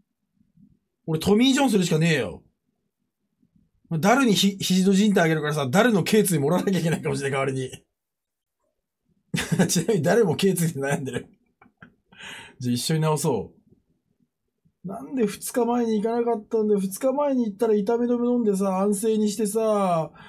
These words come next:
こんな首が痛え中さ、二十四時間とか配信せずにさ、ゆっくりしてればさ、もう絶対今こんなに悪化してねえよ。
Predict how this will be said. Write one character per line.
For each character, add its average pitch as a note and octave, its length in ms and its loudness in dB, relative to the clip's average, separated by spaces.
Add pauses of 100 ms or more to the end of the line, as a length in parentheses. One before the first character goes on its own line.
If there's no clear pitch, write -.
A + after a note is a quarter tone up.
(280)
こ G#3 200 2
ん G#3+ 80 0
な G#3 120 0
首 G3+ 280 0
が A3 100 4
痛 G#3 200 2
え A3 80 6
中 G#3 260 0
さ、 G#3 260 2
二 G#3 160 4
十 G#3 160 4
四 G3 140 4
時 G3+ 100 -2
間 G#3+ 140 0
と G3+ 80 0
か G3+ 80 -2
配 G3+ 180 4
信 G#3 180 2
せ G#3+ 120 2
ず F#3+ 80 2
に F#3+ 120 2
さ、 F#3+ 280 2
ゆ F#3+ 140 2
っ - 20 -4 (100)
く A#3 120 0
り G#3 120 4
し F#3+ 60 -6
て G#3+ 80 2
れ G#3 100 6
ば F#3+ 100 2
さ、 F3+ 640 2 (440)
も G#3 100 0
う G3 60 2
絶 G#3 300 2
対 D4 260 4
今 C#4 160 2
こ G#3+ 160 2
ん G#3+ 80 2
な G#3 80 2
に G3+ 80 2
悪 G3 220 0
化 A3+ 120 0
し - 80 -4
て A3 120 0
ね G#3+ 80 4
え G#3 120 4
よ。 C3+ 640 -2